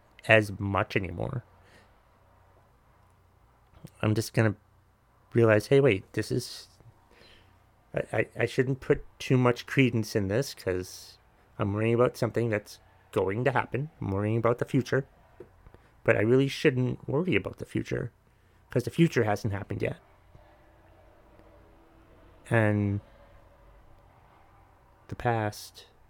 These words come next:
already happened. You can't, you can't worry about what's going to happen. I mean, right. I'm right. You can't worry about what's going to happen 'cause it hasn't happened yet.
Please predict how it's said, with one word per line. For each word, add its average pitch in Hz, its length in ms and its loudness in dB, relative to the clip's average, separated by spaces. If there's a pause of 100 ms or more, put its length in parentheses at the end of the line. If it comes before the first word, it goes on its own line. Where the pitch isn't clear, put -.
(400)
already 104 220 4
happened. - 380 -2 (1300)
You 123 100 -8
can't, 147 420 -2
you 131 80 -10
can't 147 320 -6 (500)
worry 113 220 0
about 98 280 -4
what's - 340 -8 (360)
going 101 320 0
to 92 80 0
happen. 98 440 -8 (460)
I 127 60 -2
mean, 117 280 0 (600)
right. 104 280 0 (500)
I'm 104 180 0
right. - 200 -4 (580)
You - 60 -20
can't 175 200 0
worry 127 180 4
about 113 220 2
what's - 200 -8 (100)
going 104 280 4
to 92 60 -2
happen 95 280 -8
'cause - 200 -6
it 101 80 4
hasn't 98 260 0
happened 98 280 -2
yet. - 180 -4